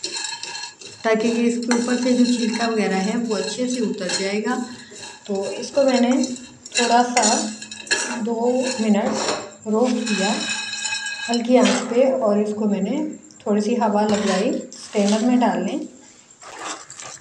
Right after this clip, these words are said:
हवा लगवाने के बाद आप इसको ज़रा ज़रा मलेंगे तो उसके ऊपर से छिलका जो है वो रिमूव हो जाएगा। बाकी आप चाहें तो हाथ से अलग-अलग करके उतार सकते हैं, लेकिन मुझे इस तरह से कुछ अतरा हुआ कुछ नहीं, वो अच्छा लगा,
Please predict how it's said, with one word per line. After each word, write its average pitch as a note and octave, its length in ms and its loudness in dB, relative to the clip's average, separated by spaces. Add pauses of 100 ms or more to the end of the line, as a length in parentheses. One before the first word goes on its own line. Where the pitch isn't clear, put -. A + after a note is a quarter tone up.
(280)
हवा G#3 200 0
लगवाने B3 380 2
के C4 80 6
बाद C4 260 4
आप A3+ 200 0
इसको G#3+ 240 0
ज़रा G#3+ 200 4
ज़रा G#3+ 260 6
मलेंगे G#3 400 2
तो C4 120 4
उसके A#3 240 0
ऊपर A3 240 -2
से B3+ 220 2 (460)
छिलका C4 400 4
जो B3+ 120 8
है B3 120 8
वो A#3+ 140 4
रिमूव G#3+ 380 6
हो B3+ 120 8
जाएगा। G#3 300 2 (200)
बाकी G#3 300 0
आप G#3+ 160 0
चाहें A3 360 -2
तो - 160 -2
हाथ F#3 180 0
से A3 140 -8
अलग-अलग G#3 640 -4
करके G#3 260 -6
उतार G3+ 320 -4
सकते A3 340 -16
हैं, A#3 160 -6
लेकिन G#3 260 -10
मुझे F#3+ 200 -4
इस G#3 120 2
तरह A3 240 -6
से A3 180 -12
कुछ G#3+ 280 -14
अतरा G3+ 280 -10
हुआ G3+ 220 -2
कुछ G#3 320 -10
नहीं, G3 280 -12
वो B3+ 180 -8
अच्छा G3 280 -6
लगा, G3 260 -4